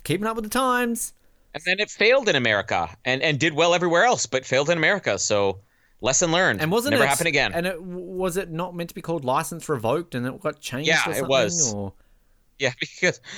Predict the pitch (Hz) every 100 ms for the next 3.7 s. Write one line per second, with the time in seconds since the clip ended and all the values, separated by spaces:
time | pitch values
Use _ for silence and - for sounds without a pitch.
0 | - - 240 175 135 139 131 - - 120
1 | - 117 127 160 156 233 330 180 180 185
2 | 175 139 139 165 151 165 151 123 104 123
3 | 156 135 147 196 208 -